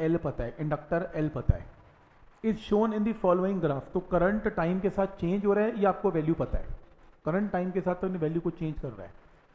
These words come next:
तो अगर मैं इसकी slope निकाल लूँ डीआई by डीटी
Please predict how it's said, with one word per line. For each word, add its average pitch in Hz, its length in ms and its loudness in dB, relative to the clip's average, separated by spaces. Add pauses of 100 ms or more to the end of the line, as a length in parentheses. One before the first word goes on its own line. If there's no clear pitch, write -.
(300)
तो 165 40 4
अगर 180 180 6
मैं 220 100 4
इसकी 214 220 0
slope 214 380 6
निकाल 214 260 6
लूँ 208 160 2
डीआई 190 260 4
by 190 200 2
डीटी 151 280 0